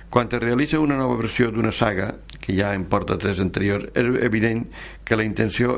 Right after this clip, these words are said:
és superar-les. No estic segur de que Jurassic, eh, World ho aconsegueixi, però està en la línia d'emocions de les anteriors. I sí que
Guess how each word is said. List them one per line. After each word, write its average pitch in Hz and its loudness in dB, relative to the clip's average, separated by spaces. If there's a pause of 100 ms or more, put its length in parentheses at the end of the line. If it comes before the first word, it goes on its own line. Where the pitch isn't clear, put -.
és - -4
superar-les. 101 -2 (400)
No 117 2
estic - 0
segur 110 0
de 104 0
que 101 2 (340)
Jurassic, 95 0 (140)
eh, 101 -2 (640)
World 95 0 (300)
ho 101 4
aconsegueixi, 104 0 (500)
però 110 4
està 127 0
en 120 0
la 110 0
línia 123 4
d'emocions 101 0
de 92 0
les 85 -4
anteriors. 90 0 (760)
I 110 4
sí 139 2
que 127 0